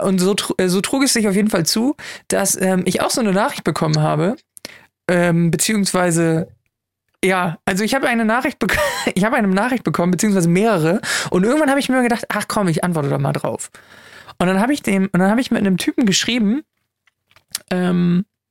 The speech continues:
und hab <laughs> letztendlich mir mal angehört, so was der, was der halt so, äh, anbieten wollte.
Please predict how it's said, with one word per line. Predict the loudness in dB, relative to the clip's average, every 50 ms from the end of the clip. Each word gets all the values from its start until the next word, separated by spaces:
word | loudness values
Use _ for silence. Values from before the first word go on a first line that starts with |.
| _ -20 -20 _ _ _ _ _ _ _ _ _
und | 0 0 2 2 2 0 -2 -4 -4 -2
hab | -2 -2 -2 -6 -12 -20 -20 -20 _ _ _ _ _ _ -4
<laughs> | -2 0 0 -2 -2 -2 0
letztendlich | 0 0 0 0 0 0 0 0 0
mir | 0 2 2
mal | 2 0
angehört, | 0 0 0 0 2 2 2 2 0 0 0
so | 0 2 2 2
was | 2 0 0
der, | 0 0 0 0 0 -2 -4 -8 -12 -12 -10 -10 -10 -10 -10 -12 -12 -14 -16 -6 -2
was | -2 0 0
der | 0 0 0
halt | 0 0 0 0
so, | 0 2 2 2 2 0
äh, | 0 0 0 0 0
anbieten | -2 -2 0 0 0 0 0 0 0
wollte. | 0 0 0 0 0 0 0 0 0 -2